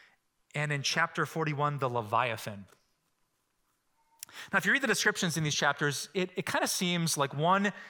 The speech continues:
is like a massive mega crocodile, and the other is a fierce, aggressive hippopotamus. Some people think actually they seem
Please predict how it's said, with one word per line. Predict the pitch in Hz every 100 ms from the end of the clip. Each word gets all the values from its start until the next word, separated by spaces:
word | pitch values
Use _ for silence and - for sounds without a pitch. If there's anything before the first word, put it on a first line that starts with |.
| - -
is | 143
like | 143
a | 131
massive | 135 160 170 170 175 143
mega | 139 156 151
crocodile, | - - 151 - 127 120 127 147 - - - - _ _ _ _
and | 151 160
the | 170
other | 185
is | 175 160
a | 147
fierce, | - 180 190 185
aggressive | 160 131 147 - 139 117 -
hippopotamus. | - 165 143 147 135 110 104 - - _ _ _ _ _ _ _ _ _ _ _ _ _ _
Some | - 175
people | 165 139
think | 156 143
actually | 131 - 143
they | 120 117
seem | - 135 123